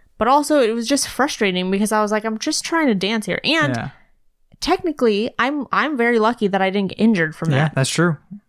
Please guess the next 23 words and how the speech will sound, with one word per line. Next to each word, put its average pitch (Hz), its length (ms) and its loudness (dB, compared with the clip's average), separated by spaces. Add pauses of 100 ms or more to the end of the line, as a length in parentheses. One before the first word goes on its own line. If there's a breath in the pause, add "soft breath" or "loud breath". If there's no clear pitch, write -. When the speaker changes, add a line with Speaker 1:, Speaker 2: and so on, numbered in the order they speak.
(160)
Speaker 2:
Absolutely. 131 520 0
Speaker 1:
And 220 100 0
in 262 140 2
the 277 80 4
middle 254 200 4
of 240 60 2
the 226 60 2
two 240 180 2
shows, 226 320 2
I 190 100 2
had 196 120 0
to 202 80 0
go 190 120 2
take 202 200 0
my 196 140 0
pointe 208 260 -2
shoes, 190 340 0 (140)
and 196 320 0
I 190 140 -2
went 202 340 -2
to 247 80 2
the 226 100 2
bathroom 247 800 0